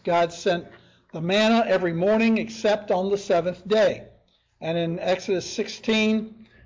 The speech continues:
verses twenty-three to twenty-six, we're told, "And he, Moses, said to them, 'This is what Yahweh has spoken. Tomorrow is a Sabbath observance, a holy Sabbath to Yahweh.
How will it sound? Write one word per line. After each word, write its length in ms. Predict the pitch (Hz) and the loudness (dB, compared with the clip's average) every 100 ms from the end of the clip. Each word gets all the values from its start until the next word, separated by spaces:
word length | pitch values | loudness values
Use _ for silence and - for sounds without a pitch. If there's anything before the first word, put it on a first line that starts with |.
| - | -10
verses 300 | 185 170 - | -6 -4 -6
twenty-three 480 | - 208 185 185 196 | -4 -2 -2 0 -2
to 40 | 180 | -2
twenty-six, 560 | - 180 - 226 226 | -4 -4 0 0 0
we're 120 | 202 | -2
told, 340 | - 196 202 190 | 0 2 4 2
"And 100 | 160 | 0
he, 320 | - 233 226 | 0 2 4
Moses, 640 | 202 202 220 175 196 - - - - | 4 4 4 2 0 -2 -14 -20 -20
said 300 | - - 233 | -10 0 0
to 80 | 214 | 0
them, 420 | 180 180 190 202 - - - | 0 0 0 -4 -12 -20 -6
'This 320 | 151 240 233 | 0 2 2
is 200 | 294 - | -4 0
what 200 | 247 240 | 0 2
Yahweh 500 | 185 190 196 202 180 | 2 2 4 2 2
has 180 | 175 185 | 0 -4
spoken. 440 | - 262 233 156 - - _ - | -2 0 0 -2 -10 -20 _ -6
Tomorrow 500 | 185 175 175 202 240 | -2 2 4 4 4
is 120 | 202 | 2
a 60 | 208 | 0
Sabbath 600 | 214 - 190 202 226 226 | -4 -2 2 2 0 -2
observance, 840 | 233 180 185 165 160 214 233 - - | -6 -4 0 2 2 0 -2 -6 -6
a 160 | 165 160 | -2 -2
holy 440 | - 202 226 247 | 2 2 4 0
Sabbath 600 | - 202 156 165 175 - | 0 0 0 0 -4 -6
to 120 | - | -4
Yahweh. 520 | 226 233 269 220 113 | -2 0 0 0 -6